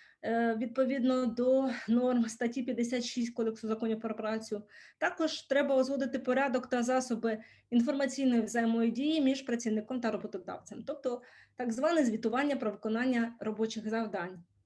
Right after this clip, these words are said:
І як ви, і як буде перевірятися, с-, який об'єм вин-, виконаний роботи, е, працівником, е, і вчасно ли він виконаний, і чи є до нього недоліки,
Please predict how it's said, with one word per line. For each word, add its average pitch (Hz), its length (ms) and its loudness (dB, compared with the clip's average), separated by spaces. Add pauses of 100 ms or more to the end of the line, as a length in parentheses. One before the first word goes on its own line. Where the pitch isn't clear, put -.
(640)
І 208 120 -6
як 269 260 0
ви, 240 120 0 (400)
і 220 100 -6
як 277 260 2
буде 226 200 2
перевірятися, 240 800 0
с-, - 240 -10 (120)
який 254 360 0
об'єм 269 540 0
вин-, 254 420 0
виконаний 233 580 2
роботи, 214 400 -2
е, 196 240 -6
працівником, 208 800 -4 (720)
е, 220 640 -2
і 208 540 -10 (360)
вчасно 247 580 2
ли 240 220 4
він 226 200 4
виконаний, 202 760 -4 (100)
і 294 300 -6
чи - 180 -6
є 277 160 0
до 254 80 -2
нього 240 200 4
недоліки, 170 600 -4